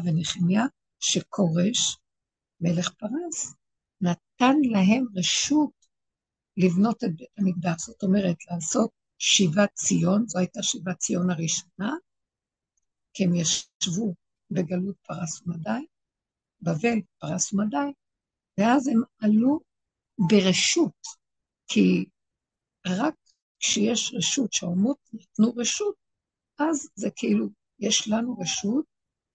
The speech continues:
אה, כמו שהיו, כתוב ב-, שיש הבטחה,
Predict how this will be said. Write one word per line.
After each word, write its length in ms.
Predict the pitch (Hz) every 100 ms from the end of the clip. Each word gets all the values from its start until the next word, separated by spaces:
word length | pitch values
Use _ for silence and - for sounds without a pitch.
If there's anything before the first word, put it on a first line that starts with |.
| _ _ -
אה, 440 | 90 87 - 185 - _ _ _ _ _ _ _
כמו 220 | - 208
שהיו, 440 | 208 - 190 208 202 - _
כתוב 280 | - - 214
ב-, 340 | 196 - - _ _ -
שיש 300 | - 185 -
הבטחה, 400 | - - -